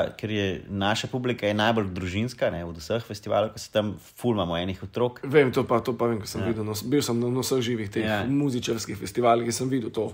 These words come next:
Speaker 2: Koliko familije pa tam, ne.
Speaker 1: In zdaj tudi zato, ker, ker pač, lej, midva z Majo imava otroka in, in pol rečeva, "Okej, kam bova dala njega?" "Ja, nič, z nama bo šel." "Aha, z nama bo šel." "Čak, ne more biti z nama tle, a veš." "Ja, okej,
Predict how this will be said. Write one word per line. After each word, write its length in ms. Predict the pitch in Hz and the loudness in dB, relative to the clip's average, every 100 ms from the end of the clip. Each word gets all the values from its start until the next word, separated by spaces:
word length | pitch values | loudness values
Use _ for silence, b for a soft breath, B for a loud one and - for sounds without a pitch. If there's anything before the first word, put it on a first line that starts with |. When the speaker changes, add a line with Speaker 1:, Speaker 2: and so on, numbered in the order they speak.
| - | 6
Speaker 2:
Koliko 280 | 202 202 - | 10 10 8
familije 520 | 160 160 156 139 123 | 6 8 6 6 2
pa 140 | 117 | 0
tam, 300 | - 127 98 | 0 0 0
ne. 160 | 98 90 b b b b b - | -8 -12 b b b b b -4
Speaker 1:
In 120 | 110 | -2
zdaj 240 | 92 131 | 4 2
tudi 200 | 135 139 | 4 0
zato, 240 | 113 110 139 | 0 0 2
ker, 300 | 139 127 101 82 82 | 6 4 4 -2 -10
ker 160 | 80 107 | -12 -4
pač, 360 | 113 107 - 110 | 2 4 2 -2
lej, 200 | 104 92 | 0 0
midva 260 | 107 107 | 0 0
z 60 | 98 | 2
Majo 260 | 104 113 | 4 4
imava 240 | 120 117 120 | 4 6 4
otroka 600 | 120 117 120 - 123 117 - | 4 4 4 6 4 4 0
in, 360 | 113 101 101 | -2 -2 -2
in 160 | 90 95 | -2 -2
pol 180 | 104 101 | 4 4
rečeva, 400 | 101 98 92 98 | 4 2 0 0
"Okej, 360 | 101 95 85 - | 0 -4 -6 -6
kam 200 | 110 107 | -4 2
bova 160 | 101 | 2
dala 240 | 95 98 95 | 4 4 4
njega?" 260 | 95 87 | 0 0
"Ja, 120 | 80 | 0
nič, 160 | 107 101 | 0 -2
z 60 | 95 | -2
nama 260 | 101 95 | 0 0
bo 120 | 78 | -4
šel." 200 | 76 73 - | -6 -6 -6
"Aha, 260 | 78 101 | -6 -6
z 80 | 80 | -4
nama 260 | 104 101 82 | -2 -2 -4
bo 80 | |
šel." 260 | 80 76 71 - | -6 -8 -8 -12
"Čak, 220 | - - | -14 -6
ne 80 | 98 | -2
more 180 | 101 107 | 0 0
biti 160 | 107 | 2
z 40 | 117 | 4
nama 240 | 117 110 | 4 4
tle, 160 | 110 107 | 4 4
a 140 | 87 | 4
veš." 200 | 87 - | 2 -6
"Ja, 260 | - 120 123 | 4 8 8
okej, 320 | 123 107 78 | 6 0 -4